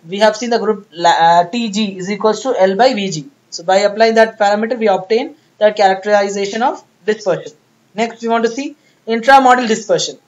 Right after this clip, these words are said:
So basically, what is intra? We have seen two kind of dispersion, right? One is the intramodal, another is the intermodal. Intramodal is that occurring within a single mode of light. Inside the one particular light itself, if something is happening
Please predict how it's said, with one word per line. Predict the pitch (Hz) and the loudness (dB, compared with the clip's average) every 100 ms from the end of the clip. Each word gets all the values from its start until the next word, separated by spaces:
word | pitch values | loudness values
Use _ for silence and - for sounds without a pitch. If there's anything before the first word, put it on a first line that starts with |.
| _ _ | _ _
So | - | 2
basically, | 226 233 277 269 269 | 4 4 4 2 4
what | 247 | 2
is | 247 | 2
intra? | 240 233 254 247 | -2 4 6 8
We | 233 | 4
have | 226 | 2
seen | 262 240 | -2 -6
two | 254 | -2
kind | 240 233 | 0 0
of | 214 | -2
dispersion, | 196 220 196 190 | -4 -2 -2 2
right? | 220 269 - _ | 2 2 -8 _
One | 175 202 | -2 2
is | |
the | 214 | 2
intramodal, | 214 214 233 233 233 262 | 2 4 2 4 4 2
another | 214 214 | 0 0
is | 214 | 0
the | 294 392 _ _ | 0 -2 _ _
intermodal. | 247 269 262 208 156 151 185 | -2 4 4 4 0 -2 -2
Intramodal | 247 262 254 254 | 2 4 4 2
is | 262 233 | 4 4
that | 233 | 4
occurring | 226 254 269 262 | 4 2 0 -2
within | 247 254 277 | -6 -4 -2
a | 294 285 | 0 -2
single | 240 233 240 | -2 -2 0
mode | 214 185 | 0 0
of | 190 196 | 0 -2
light. | 175 151 151 _ _ _ | -2 -4 -6 _ _ _
Inside | 208 220 262 262 | -4 2 2 4
the | 254 220 - | 2 0 -4
one | 196 247 226 | -2 0 2
particular | 214 220 240 190 | 2 2 0 4
light | 208 226 | 4 2
itself, | 226 - 311 370 - _ _ - | 0 0 0 -2 -10 _ _ -6
if | 214 | -2
something | 226 226 254 | -2 0 -2
is | 214 | 0
happening | 196 202 220 190 - | 2 2 0 -4 -6